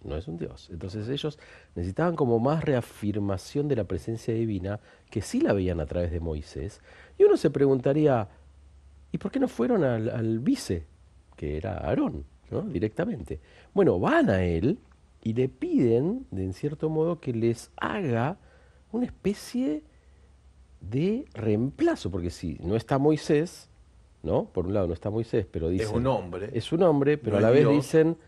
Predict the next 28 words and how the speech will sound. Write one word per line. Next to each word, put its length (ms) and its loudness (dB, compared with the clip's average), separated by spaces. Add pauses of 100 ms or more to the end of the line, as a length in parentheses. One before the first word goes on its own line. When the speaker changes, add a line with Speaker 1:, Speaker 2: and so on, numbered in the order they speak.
(120)
Speaker 2:
¿Quién 140 -8
es 40 -4
Dios? 100 4
Speaker 1:
"Hagamos 400 4
un 180 0
dios". 360 -2 (200)
Es, 180 -10 (120)
es 120 -12
como 260 -2
raro, 320 0
hay 140 0
una 140 2
mezcla 460 0
medio 320 2
rara 420 0 (420)
que 100 -6
se 160 -4
disuelve 600 2
ahí 200 2
en, 120 0
<laughs> 280 -8
Speaker 2:
Ujú. 400 -12
Speaker 1:
en 160 0
el 180 4
oro, 360 6 (340)
eh, 480 -4 (100)
del 300 -4
becerro. 640 -8